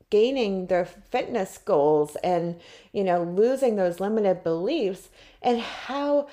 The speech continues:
much younger they feel. Like, they'll say, "Hey, Crystal, I feel like I'm in better shape than I was in my twenties. How is this even possible?"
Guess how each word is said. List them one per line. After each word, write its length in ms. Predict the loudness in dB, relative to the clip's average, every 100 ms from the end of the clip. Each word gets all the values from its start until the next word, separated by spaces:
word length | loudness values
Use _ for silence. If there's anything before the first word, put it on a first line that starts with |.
| -14
much 420 | -2 0 0 -4 -2
younger 380 | -2 0 0
they 200 | 2 2
feel. 320 | 0 2 2 4
Like, 260 | 0 0
they'll 220 | 0 -2
say, 280 | -2 4 4
"Hey, 300 | 4 4 4
Crystal, 440 | 2 -2 0 4 4
I 220 | 4 2
feel 400 | 0 0 2 4
like 220 | 4 2 0
I'm 240 | 0 0 -6 -20 -20 -10
in 280 | -2 0 0
better 320 | 4 6 6 4
shape 440 | 2 0 0 2
than 180 | 2 4
I 160 | 4
was 340 | 4 2 2 0
in 140 | -2
my 160 | 0 -2
twenties. 600 | -2 -2 0 -2 -4 -8
How 200 | -2 2
is 160 | 2 2
this 180 | -2
even 300 | -2 -2 -2
possible?" 840 | -2 -6 -4 -4 -6 -6 -6 -8